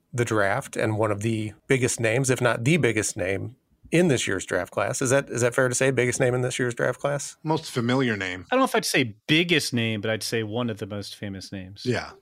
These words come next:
Speaker 1: Yeah, I think that's what I was going for. Kumar Rocker. And the news was that, and we'd been wondering about this, and we, I think we talked about it on previous podcasts. Like, where,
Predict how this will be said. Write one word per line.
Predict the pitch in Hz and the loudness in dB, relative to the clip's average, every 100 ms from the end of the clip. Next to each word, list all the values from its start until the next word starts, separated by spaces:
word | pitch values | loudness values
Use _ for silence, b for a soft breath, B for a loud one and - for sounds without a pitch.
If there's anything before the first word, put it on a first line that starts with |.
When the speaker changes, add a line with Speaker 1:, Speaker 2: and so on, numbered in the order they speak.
| - | -2
Speaker 1:
Yeah, | 147 101 - | 2 2 0
I | - 110 | 0 0
think | 95 | -2
that's | 95 - | -6 -6
what | 95 | -8
I | |
was | - | -8
going | - - | -12 -12
for. | - - - - | -12 -12 -12 -2
Kumar | 180 151 120 | 4 4 4
Rocker. | 107 98 139 160 B B B | 2 0 -2 -4 B B B
And | 123 | 2
the | 135 | 4
news | 135 170 175 156 - | 6 4 4 0 -6
was | - 135 117 113 139 | -2 2 4 2 0
that, | 120 104 107 - | 0 0 0 -2
and | 78 123 170 160 | -2 0 2 2
we'd | 196 | 2
been | 185 | 4
wondering | 160 165 113 | 4 4 2
about | 101 101 | 2 0
this, | 117 - | -2 -4
and | 117 | -4
we, | 107 - - | -6 -8 -12
I | |
think | 104 123 | -8 -6
we | 113 | -4
talked | - 101 - | -2 -4 -2
about | 98 98 | -4 -4
it | 95 | -6
on | 95 | -8
previous | 107 98 92 | -8 -6 -6
podcasts. | - 107 113 98 98 - - b b b b _ | -4 -4 -4 -6 -6 -8 -12 b b b b _
Like, | - | -8
where, | 110 110 | -2 0